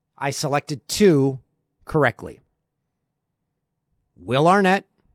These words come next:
and Justin Bieber. The two I did not guess, which I sh-, that should have been on my radar,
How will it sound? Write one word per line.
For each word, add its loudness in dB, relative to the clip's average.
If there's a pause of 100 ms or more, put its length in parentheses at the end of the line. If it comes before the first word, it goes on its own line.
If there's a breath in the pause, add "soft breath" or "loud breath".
(1160)
and -8
Justin -2
Bieber. -10 (2500)
The -6
two 4
I 2
did -14
not 0
guess, 0
which -6
I -14
sh-, -6
that -6
should 2
have 2
been 4
on 2
my 4
radar, 0